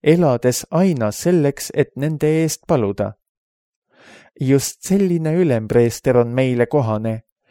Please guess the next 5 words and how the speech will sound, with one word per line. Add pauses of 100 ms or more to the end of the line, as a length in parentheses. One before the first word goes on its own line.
(340)
püha, (580)
veatu, (280)
laitmatu, (540)
patustest
lahutatud